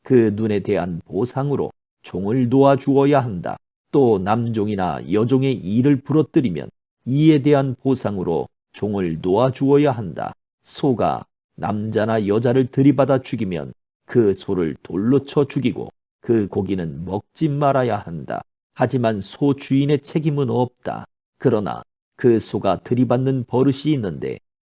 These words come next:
주인이 경고를 받고서도 우리에 가두지 않아 남자나 여자를 죽인 것이라면 그 소를 돌로 쳐 죽이고 주인도 역시 죽여야 한다.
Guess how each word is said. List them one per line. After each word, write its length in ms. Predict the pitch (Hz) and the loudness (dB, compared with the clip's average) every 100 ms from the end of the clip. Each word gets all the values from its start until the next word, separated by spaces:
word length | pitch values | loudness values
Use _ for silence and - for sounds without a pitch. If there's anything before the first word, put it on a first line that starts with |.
| - | -10
주인이 480 | - 110 104 104 | -4 -2 -2 -4
경고를 580 | - 92 101 98 98 92 | -6 -6 -4 -2 0 0
받고서도 760 | - 87 - 92 - - 80 - _ - | -2 -10 -8 -8 -6 -6 -6 -8 _ -10
우리에 420 | 104 117 135 131 | -4 2 4 4
가두지 540 | 127 117 123 131 151 117 | 2 -2 0 0 0 0
않아 240 | 69 55 - _ _ | -2 -10 -20 _ _
남자나 720 | - 92 101 101 92 98 92 92 | -4 -2 -2 -4 -2 -2 -2 0
여자를 460 | 98 120 127 131 | 0 2 2 2
죽인 340 | - 123 143 143 | -2 -4 0 2
것이라면 640 | 147 - 135 90 73 65 _ _ _ | 0 0 -4 -4 -8 -12 _ _ _
그 260 | - 113 104 | 2 2 2
소를 420 | - 107 98 87 | -2 0 0 0
돌로 420 | - 95 131 147 | -4 0 2 2
쳐 220 | - 156 | 0 -4
죽이고 480 | 135 127 87 71 60 _ _ _ | -2 -2 -4 -6 -10 _ _ _
주인도 600 | - 98 98 92 90 80 | -4 -2 -2 -2 -2 -2
역시 480 | 82 - - 165 147 | -4 -6 -6 -4 -4
죽여야 420 | - 139 156 147 | -4 0 2 2
한다. 400 | 120 101 65 - | 0 -4 -8 -10